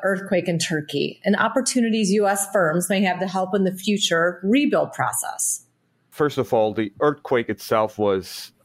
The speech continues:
Speaker 2: very, very strong. There was a seven point eight scale earthquake happened at, like, four A M while everybody was sleeping. And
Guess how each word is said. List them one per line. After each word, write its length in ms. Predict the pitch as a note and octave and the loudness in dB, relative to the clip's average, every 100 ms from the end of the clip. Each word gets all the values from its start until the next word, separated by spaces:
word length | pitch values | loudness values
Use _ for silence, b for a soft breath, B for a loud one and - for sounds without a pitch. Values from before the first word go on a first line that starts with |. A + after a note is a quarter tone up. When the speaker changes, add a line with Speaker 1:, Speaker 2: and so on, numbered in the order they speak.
| _ | _
Speaker 2:
very, 460 | - G2+ B2 A#2+ A#2 | -14 0 2 2 2
very 320 | G2+ G#2+ G2 | 0 0 0
strong. 500 | - - F#2+ F#2 - _ b b b _ | -4 -6 -4 -4 -8 _ b b b _
There 120 | A#2 | -2
was 140 | G#2+ G#2 | 0 -2
a 60 | |
seven 380 | - A#2+ A2+ A#2 | 0 0 0 -2
point 480 | - A2 G#2+ G#2 - - | -2 -2 0 -4 -6 -4
eight 400 | A2+ - - - _ | -4 -6 -14 -20 _
scale 500 | - - A2 G#2 - A2+ | -14 -2 0 0 -2 -4
earthquake 440 | A#2 - A2 G2+ | -4 -2 -4 -2
happened 400 | A#2 G#2+ A2+ G#2+ | -2 -2 -2 -2
at, 240 | G2+ - | -4 -4
like, 220 | - F#2+ - | -4 -4 -4
four 300 | - A2+ A2+ | 0 2 2
A 180 | G#2 G2+ | 2 0
M 240 | G#2 A2+ | 0 -2
while 260 | G2+ G2 G2+ | 0 0 0
everybody 480 | G2 G2+ F#2+ F#2+ F#2+ - | -2 -2 -4 -4 -8 -8
was 220 | G2 - | -10 -10
sleeping. 480 | - F#2+ - - - _ b b b b - | -14 -12 -12 -14 -16 _ b b b b -4
And 500 | A2 G#2 G2 G2 - | 0 2 2 -2 -4